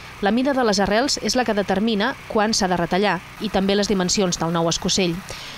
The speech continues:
A més, el fet de tapar l'escocell amb formigó porós permetrà una major arribada d'oxigen i aigua a les arrels, l'ampliació de l'espai de contacte amb l'aire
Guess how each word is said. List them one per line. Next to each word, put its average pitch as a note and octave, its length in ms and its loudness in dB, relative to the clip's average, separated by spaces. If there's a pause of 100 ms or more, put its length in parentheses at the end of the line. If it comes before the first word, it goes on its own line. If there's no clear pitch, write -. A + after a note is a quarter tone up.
(100)
A G3 80 2
més, G#3+ 240 2
el G3 80 2
fet G3+ 160 -2
de G3 160 2
tapar G3+ 220 2
l'escocell G3+ 420 2
amb F3+ 160 0
formigó F#3 320 2
porós G3+ 380 2 (260)
permetrà G#3+ 400 2
una C4 160 2
major A3 240 2
arribada G#3+ 320 2
d'oxigen G#3 400 2
i G3 140 2
aigua F3+ 180 2
a F3 60 2
les E3 100 0
arrels, F#3 460 0 (340)
l'ampliació G3 480 2
de G3+ 140 2
l'espai G3 260 0
de F#3+ 100 2
contacte F#3+ 440 -2
amb G3+ 100 2
l'aire F#3 300 2